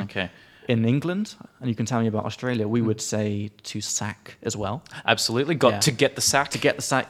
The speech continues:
Speaker 2: Or, or,
Speaker 1: Mm-hmm.
Speaker 2: yeah, he, either he sacked me as a
Speaker 1: Mm-hmm.
Speaker 2: verb, or I got the sack.
Speaker 1: Mm-hmm.
Speaker 2: Yeah, you
Speaker 1: Mm-hmm.
Speaker 2: say that in Australia as well?
Speaker 1: Uh, yeah, yeah, yeah.
Speaker 2: Yeah.
Speaker 1: And this, uh, okay, so to fire somebody is a bad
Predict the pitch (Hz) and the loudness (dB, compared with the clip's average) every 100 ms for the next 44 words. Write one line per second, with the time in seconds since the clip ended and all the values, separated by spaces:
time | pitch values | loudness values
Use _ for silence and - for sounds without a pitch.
0 | - - - - - 196 104 135 - 175 | -4 0 2 2 2 2 2 -2 -4 0
1 | 165 127 117 139 - 143 - 220 226 226 | 4 4 2 -2 0 -2 -2 -4 -2 -2
2 | 120 120 147 165 - 123 - 117 110 107 | -2 0 0 0 2 2 4 2 2 0
3 | - - 104 - - 117 160 214 - - | -2 -2 -2 -4 -2 0 0 -2 -8 -6
4 | 113 123 135 127 117 117 127 127 139 131 | -2 0 2 2 2 -2 -2 -4 -4 -6
5 | 127 135 - 131 147 202 208 - - 123 | -8 -10 2 6 6 6 2 -4 0 2
6 | 113 107 107 107 110 107 - 143 127 139 | 4 2 0 0 -4 -6 -8 0 2 4
7 | 139 139 135 127 - 143 113 131 175 - | 4 4 4 2 0 -4 -4 0 4 4
8 | - - 123 117 107 104 117 113 87 - | 4 4 4 6 4 2 2 0 2 2
9 | 120 110 - - 127 139 156 - 147 151 | 2 2 -2 0 2 2 2 0 0 0
10 | 165 175 113 107 - - 110 110 104 | 0 0 0 0 -2 4 4 4 2